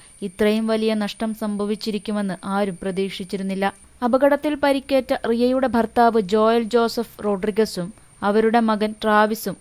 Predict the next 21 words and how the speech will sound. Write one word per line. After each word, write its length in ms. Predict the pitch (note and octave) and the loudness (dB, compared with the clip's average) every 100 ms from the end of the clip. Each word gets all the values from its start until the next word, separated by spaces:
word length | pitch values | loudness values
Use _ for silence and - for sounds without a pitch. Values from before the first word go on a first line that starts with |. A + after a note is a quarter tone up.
| - | -6
ഒന്നിച്ചാണ് 520 | G#3 G#3+ G#3+ A#3 A3 G#3+ | -4 -2 -2 0 2 0
ഉച്ചയ്ക്ക് 380 | G3 - - G#3 | -4 -6 -2 0
രണ്ടേകാലിന് 680 | G3 G3 G#3+ G#3+ A3 G#3+ F#3+ F#3 | 0 2 2 4 2 2 0 -2
വീട്ടിലെത്തിയത്. 640 | F#3 G3 G3 F#3 F#3+ G3 G3+ - - - - _ - | -2 -2 -4 -2 0 0 -2 -10 -20 -20 -20 _ -4
ട്രാവിസും 560 | G#3 G3+ G3+ G#3 A3+ G#3 | 0 2 0 -2 -4 0
ജോയലിനും 500 | G#3 G#3 G#3 G#3+ A3 G#3 | 2 4 4 2 0 2
വലിയ 260 | G3+ G#3+ A3 | 2 2 2
പരുക്കുകളൊന്നുമില്ലായിരുന്നു. 1300 | G3+ G3 - G#3+ G#3+ G3+ F#3+ F#3 F#3+ F#3+ F#3+ G3 G3+ - _ - | 0 0 -4 -2 -2 -2 -4 -2 0 2 0 -2 -6 -12 _ -4
എന്നാൽ 320 | G#3+ G#3 G#3 - - | 0 0 0 -6 -6
അമ്മയെയും 600 | G#3+ A3 B3+ C4 C4+ C4 B3 | -2 0 2 2 2 0 -2
പ്രിയപ്പെട്ട 480 | A3 A3+ A3+ A#3+ C4 A#3 | 0 0 0 -4 -2 -2
അനിയത്തിയായ 500 | A3+ A#3 A3+ A#3+ A#3 A3+ | 0 -2 0 2 2 2
ടൈറയെയും 520 | A3 G#3 A3 A#3 A#3 A3+ | 2 2 2 0 0 -2
നഷ്ടപ്പെട്ട 500 | A3 - G#3 A3+ A#3 A3+ | -4 -4 -4 -2 0 2
കാര്യം 280 | A3 F#3+ - G#3 | 2 0 -4 -2
അവന് 200 | G#3+ A3 - G3 | 0 0 -2 -2
അറിയാതെ 420 | G3+ G#3+ A3+ A3+ A3+ | 0 2 2 0 -2
തന്നെയാണ് 420 | A3 A3 G3+ F3 | 0 0 0 0
നാട്ടിലെത്തിച്ചത്. 720 | F#3 F3+ F#3+ F#3+ F3 G3 F#3+ G3 - - - | -2 -4 -4 -6 -4 -2 -2 -2 -8 -20 -6
അവനെ 300 | G3 G3 G#3+ G#3 | -2 0 0 2
താങ്ങി 280 | G3+ G3 G#3+ | 2 2 2